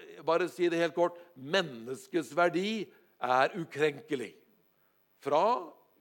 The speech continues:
unnfangelsen til en naturlig død er det menneskeverd.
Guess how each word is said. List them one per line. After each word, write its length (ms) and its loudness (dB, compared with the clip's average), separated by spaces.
unnfangelsen 920 -12
til 320 -10
en 120 -14
naturlig 520 -14
død 400 -20
er 160 -2
det 160 -6
menneskeverd. 960 -12